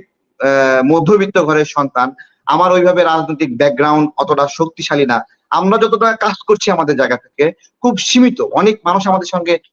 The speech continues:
হয় না, আমাদেরকে ওইভাবে অতটা ট্রাস্টও করে না যে আমাকে যে ডাকছে আমি তাকে নিরাপত্তা দিতে পারবো কিনা, কতটুকু বড় প্রোগ্রাম হবে, ওইভাবে আমাদের সেই ফিটনেস নাই। সেই জায়গা থেকে যারা, যে রাজনৈতিক দলগুলো এই ইন্ডিয়ান ফ্যাসিবাদের বিরুদ্ধে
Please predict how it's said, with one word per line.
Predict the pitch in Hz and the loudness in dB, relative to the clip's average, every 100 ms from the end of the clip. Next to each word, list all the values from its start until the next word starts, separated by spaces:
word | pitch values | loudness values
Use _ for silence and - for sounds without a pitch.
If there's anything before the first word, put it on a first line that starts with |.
| _ - | _ -2
হয় | 175 202 | 2 2
না, | 165 - _ _ - | 0 -2 _ _ -2
আমাদেরকে | 165 214 233 240 | 0 0 0 0
ওইভাবে | 240 196 190 202 214 196 | 2 4 4 2 2 2
অতটা | 180 185 190 | 2 0 -2
ট্রাস্টও | 190 208 208 208 - 226 | -2 0 0 -2 -4 -2
করে | 175 143 | 2 0
না | 120 101 _ _ _ | 0 -4 _ _ _
যে | - - | -2 0
আমাকে | 156 170 175 202 | 0 0 0 2
যে | 208 | 2
ডাকছে | 160 156 - 233 220 - _ _ | 0 -2 -2 0 0 -2 _ _
আমি | - 156 | -4 -2
তাকে | 185 180 190 | 0 0 0
নিরাপত্তা | 185 190 185 185 | 2 2 2 -2
দিতে | 165 175 | -2 -2
পারবো | 160 160 160 | 0 -2 -4
কিনা, | 165 160 160 156 | -2 0 0 0
কতটুকু | 156 156 156 156 | -4 -6 -10 -2
বড় | 156 170 | 2 4
প্রোগ্রাম | 170 147 156 151 | 2 0 0 0
হবে, | 147 147 | 0 0
ওইভাবে | 143 156 170 165 | 0 2 2 2
আমাদের | 160 156 180 - _ _ | 0 -2 -2 -4 _ _
সেই | 190 190 | -4 0
ফিটনেস | 240 254 214 190 - | 0 2 0 0 -2
নাই। | 113 - _ _ | -6 -6 _ _
সেই | 190 208 | 0 2
জায়গা | 202 196 208 | 2 0 -2
থেকে | 202 202 208 220 | -2 0 0 0
যারা, | 190 156 175 196 - _ 156 | -2 0 2 0 -4 _ 0
যে | 175 | 2
রাজনৈতিক | 165 165 185 202 143 | 2 0 -2 -2 0
দলগুলো | 156 151 151 156 156 - - - | 0 2 2 0 -2 -20 -14 -2
এই | 165 180 160 | 0 0 0
ইন্ডিয়ান | 175 190 190 202 | 2 4 4 2
ফ্যাসিবাদের | 185 165 - 180 175 160 | -2 -8 -4 -2 0 0
বিরুদ্ধে | 151 156 143 170 | 0 0 0 -2